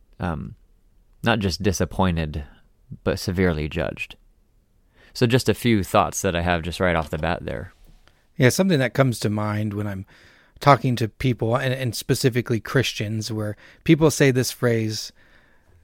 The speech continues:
Speaker 2: "I can't wait till Jesus takes me home." And usually that comes with,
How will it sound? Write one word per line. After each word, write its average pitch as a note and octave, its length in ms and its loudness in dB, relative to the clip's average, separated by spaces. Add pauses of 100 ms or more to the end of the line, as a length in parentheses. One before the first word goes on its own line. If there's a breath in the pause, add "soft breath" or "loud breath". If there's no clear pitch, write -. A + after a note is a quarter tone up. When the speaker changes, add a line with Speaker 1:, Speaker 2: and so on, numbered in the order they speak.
(320 soft breath)
Speaker 2:
"I G#2+ 180 -2
can't C3+ 300 0
wait B2 180 2
till A2+ 160 0
Jesus G#2+ 540 -6
takes - 300 -6
me G#2 120 -4
home." F#2+ 320 -6 (1300 soft breath)
And C3+ 140 0
usually F3+ 320 6
that C#3 160 4
comes B2+ 320 2
with, A2+ 140 0